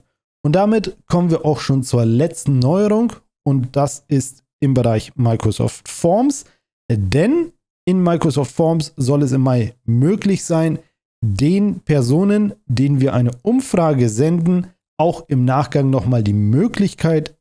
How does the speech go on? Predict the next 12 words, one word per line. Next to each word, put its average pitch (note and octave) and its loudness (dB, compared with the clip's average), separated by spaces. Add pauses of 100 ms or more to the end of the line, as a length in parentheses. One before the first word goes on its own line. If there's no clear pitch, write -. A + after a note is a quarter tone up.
(100)
geben, C#3 0 (280)
ihre D3+ 0
Antwort B2 0 (140)
zu - -2
bearbeiten. A#2+ 0 (380)
Das A#2 -2
Ganze F#3 0
kann B2+ -2
aktiviert G3 -2
oder C3+ 0
deaktiviert D#3 0
werden, D#3 0